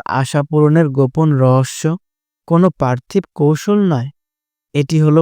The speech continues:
কোরআন, সুন্নাহ নির্ভর বিশুদ্ধ নিয়ত, পূর্ণ তাওয়াক্কুল এবং অবিচল আমলের এক ঐশী ফর্মুলা। মনে রাখবেন, এক ঘন্টায় আল্লাহর কাছে সব চাওয়া পূরণ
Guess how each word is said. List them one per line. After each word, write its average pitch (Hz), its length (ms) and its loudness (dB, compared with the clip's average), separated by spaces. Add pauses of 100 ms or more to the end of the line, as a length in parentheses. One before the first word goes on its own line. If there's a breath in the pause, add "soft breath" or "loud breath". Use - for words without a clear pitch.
(120)
কোরআন, 139 460 0 (480)
সুন্নাহ 139 640 0 (920)
নির্ভর 151 520 2
বিশুদ্ধ 151 580 -2
নিয়ত, 139 460 0 (960)
পূর্ণ 147 240 2 (180)
তাওয়াক্কুল 131 560 -2 (540)
এবং 165 240 0 (100)
অবিচল 143 600 0
আমলের 143 420 0
এক 175 200 -2 (180)
ঐশী 165 380 -2
ফর্মুলা। 117 580 -2 (760)
মনে 143 320 2
রাখবেন, 135 400 -2 (600)
এক 143 260 -2
ঘন্টায় 139 560 -2 (380)
আল্লাহর 139 420 0
কাছে 180 320 -4
সব 180 320 -6
চাওয়া 190 300 0
পূরণ 156 280 0